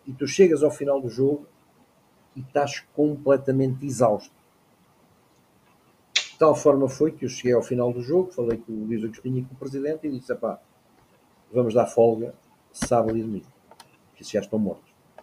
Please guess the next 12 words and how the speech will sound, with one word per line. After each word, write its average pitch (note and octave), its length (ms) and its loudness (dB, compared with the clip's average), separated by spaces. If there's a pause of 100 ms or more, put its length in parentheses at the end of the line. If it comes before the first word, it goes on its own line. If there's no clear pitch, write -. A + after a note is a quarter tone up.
(1300)
Tínhamos C3 320 4
empatado A2+ 440 6
zero A#2 180 4
zero, D#3 340 4 (480)
tinha C3 160 0
sido C3+ 200 2
um B2 60 4
resultado A#2+ 400 6
brutal, A#2+ 560 2 (1900)
mas B2 180 4
eles C3 120 2
estavam, C3 460 2